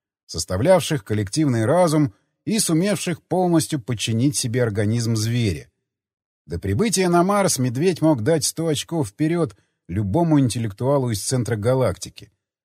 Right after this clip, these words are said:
Но насекомые от холода постепенно впадали в транс, и бедный медведь глупел на глазах. «Равняйсь!» подал команду сержант. «Подобрали, подобрали животы! Смирно!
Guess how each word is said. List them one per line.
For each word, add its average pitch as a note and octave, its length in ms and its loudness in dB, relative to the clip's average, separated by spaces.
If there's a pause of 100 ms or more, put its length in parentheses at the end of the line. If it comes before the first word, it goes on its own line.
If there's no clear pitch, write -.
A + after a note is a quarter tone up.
(340)
Но A#3+ 280 4
насекомые G3 720 4
от C#3+ 100 0
холода E3+ 520 0
постепенно B2 720 -2
впадали A#2 500 -2
в F#2+ 100 -8
транс, E3+ 500 0 (460)
и A3 200 0
бедный E3+ 400 4
медведь C#3+ 640 2
глупел G#2+ 500 0
на C3+ 140 2
глазах. A2+ 640 2 (480)
«Равняйсь!» F#3 960 2 (540)
подал D#3+ 360 4
команду B2+ 460 2
сержант. G#2+ 600 0 (540)
«Подобрали, D#3 640 4
подобрали E3 520 4
животы! F3 600 4
Смирно! F#3 1080 4